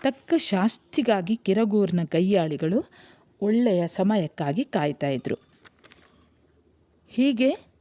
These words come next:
ನಾಗಮ್ಮನ ಒಂದು ಪ್ರಸಂಗ ಒಂದು ಇದಕ್ಕೆ ಅವಕಾಶವಾಗಿ ಕಣ್-, ಒದಗಿ ಬರ್ತದೆ. ಹಾಗೆ ಅವರು ಪಂಚಾಯಿತಿಯಲ್ಲಿ ಸೇರಿದ ತಮ್ಮ ಗಂಡಂದಿರನ್ನು, ಶಂಕರಪ್ಪ ಹೆಗ್ಡೆಯವರನ್ನು ತರಾಟೆಗೆ ತೆಗೆದುಕೊಂಡು ಇನ್ನೊಮ್ಮೆ ಅವರು ತಮ್ಮ ಕಡೆಗೆ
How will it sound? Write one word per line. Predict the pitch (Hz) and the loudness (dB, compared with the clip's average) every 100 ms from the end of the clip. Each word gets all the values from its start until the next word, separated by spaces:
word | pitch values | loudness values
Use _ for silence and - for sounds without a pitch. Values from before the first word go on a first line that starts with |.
| _ 202 | _ 0
ನಾಗಮ್ಮನ | 202 233 277 311 320 302 | 2 2 2 2 2 2
ಒಂದು | 233 220 202 | 4 2 0
ಪ್ರಸಂಗ | 208 196 269 269 | -2 -2 0 0
ಒಂದು | 254 196 214 | 0 -2 -2
ಇದಕ್ಕೆ | 220 180 214 | -2 -2 -2
ಅವಕಾಶವಾಗಿ | 165 214 - 254 - 214 175 165 247 | -2 -2 -2 -4 -2 -2 -2 -4 -4
ಕಣ್-, | 175 180 | -2 -2
ಒದಗಿ | 175 156 165 180 190 | -4 -2 -2 0 0
ಬರ್ತದೆ. | 170 139 - - 156 247 - _ _ - - _ | -2 -4 -6 -6 -2 -4 -4 _ _ -20 -20 _
ಹಾಗೆ | - 247 269 | -2 0 2
ಅವರು | 330 294 285 | 0 0 0
ಪಂಚಾಯಿತಿಯಲ್ಲಿ | 226 202 247 240 262 233 | 0 2 2 0 -2 0
ಸೇರಿದ | 226 220 220 | 2 2 0
ತಮ್ಮ | 202 147 165 | -2 -2 0
ಗಂಡಂದಿರನ್ನು, | 170 147 165 190 208 208 214 254 - _ _ _ - | 0 0 0 0 0 2 2 2 -2 _ _ _ -4
ಶಂಕರಪ್ಪ | 196 185 208 208 | -2 0 0 0
ಹೆಗ್ಡೆಯವರನ್ನು | 185 175 196 214 208 202 196 180 | -2 0 2 4 4 2 0 -2
ತರಾಟೆಗೆ | - 156 180 226 240 185 170 | -2 -4 -2 0 0 0 -2
ತೆಗೆದುಕೊಂಡು | 165 185 - 170 139 - 196 381 _ - - - | 0 0 -2 -2 -2 -2 -4 -6 _ -20 -20 -2
ಇನ್ನೊಮ್ಮೆ | 233 262 339 349 | 2 4 2 -4
ಅವರು | 285 262 | -4 -2
ತಮ್ಮ | 226 208 220 | 2 2 2
ಕಡೆಗೆ | 196 185 170 | 2 0 0